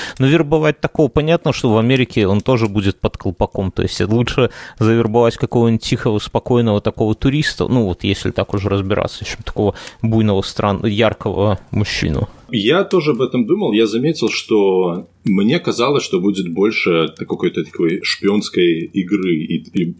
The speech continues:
Speaker 2: и будет больше
Speaker 1: Мгм.
Speaker 2: попыток с одной стороны завербовать, с другой стороны людей завербовать. Но мне кажется, что вербовка проходила, но вербовали только тех, которые, только с-,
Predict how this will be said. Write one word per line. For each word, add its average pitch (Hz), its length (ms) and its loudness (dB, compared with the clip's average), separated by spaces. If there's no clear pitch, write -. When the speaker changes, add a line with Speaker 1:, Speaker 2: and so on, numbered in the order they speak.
Speaker 2:
и - 20 -2
будет 87 380 -2
больше 107 420 2
Speaker 1:
Мгм. 135 200 4
Speaker 2:
попыток 117 320 2
с - 60 -6
одной 101 300 2
стороны 110 380 0
завербовать, 90 580 0
с - 40 -12
другой 90 340 0
стороны 101 400 -2
людей 85 300 0
завербовать. 85 680 -2
Но 120 100 -2
мне 156 120 2
кажется, 151 320 -2
что 101 420 0
вербовка 104 640 0
проходила, 104 640 -2
но 95 200 0
вербовали 98 540 0
только 90 340 -2
тех, - 500 -2
которые, 90 760 2
только 113 240 -2
с-, - 160 -4